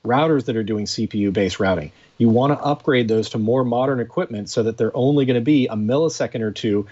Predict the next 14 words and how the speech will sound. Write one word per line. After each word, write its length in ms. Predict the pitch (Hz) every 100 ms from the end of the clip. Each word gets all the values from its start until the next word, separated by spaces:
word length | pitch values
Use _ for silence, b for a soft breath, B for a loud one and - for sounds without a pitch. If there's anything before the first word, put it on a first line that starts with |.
| B B
getting 280 | - 117 131
through 200 | - 143
the 100 | 113
network 480 | 120 202 101 98 - b b
so 120 | -
that 200 | 117 107
you're 100 | 117 107
not 260 | 113 113
creating 600 | - 151 120 143 226 190
latency 580 | 110 104 104 98 110 101
just 300 | 95 123 123
by 100 | 123
your 180 | 113 110
own 440 | 135 120 117 117